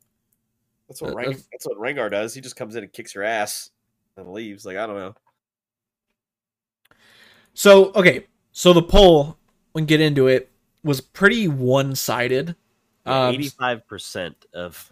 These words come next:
Speaker 1: <laughs> of voters voted for one option.
Speaker 2: Rework old champions first. And, I mean, I guess, again, we didn't say this, and we, we said we'd probably just assume it, but that could also mean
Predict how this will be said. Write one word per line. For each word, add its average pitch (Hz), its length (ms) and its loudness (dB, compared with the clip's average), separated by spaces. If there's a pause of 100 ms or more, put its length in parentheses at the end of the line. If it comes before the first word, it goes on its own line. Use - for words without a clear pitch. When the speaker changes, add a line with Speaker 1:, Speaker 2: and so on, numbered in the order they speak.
(140)
Speaker 1:
<laughs> - 160 -20
of 104 200 -12
voters 98 440 -8
voted 90 340 -14
for 92 120 -18
one 87 200 -12
option. 78 440 -14 (1000)
Speaker 2:
Rework 147 640 -2
old 131 180 -6
champions 117 440 -10
first. - 380 -12 (600)
And, 170 360 6
I 185 100 2
mean, 196 240 2
I 175 100 2
guess, 202 280 0
again, 170 300 -2
we 170 100 0
didn't 190 220 0 (200)
say 147 420 -2
this, 123 500 -4
and 127 240 -8
we, 131 340 -4
we 135 160 -8
said 139 280 -2
we'd 131 180 -6
probably 131 420 0
just 131 200 -8
assume 135 420 -4
it, 104 220 -8
but 123 200 -4 (280)
that 170 120 0
could 175 80 2
also 160 260 2
mean 143 500 -4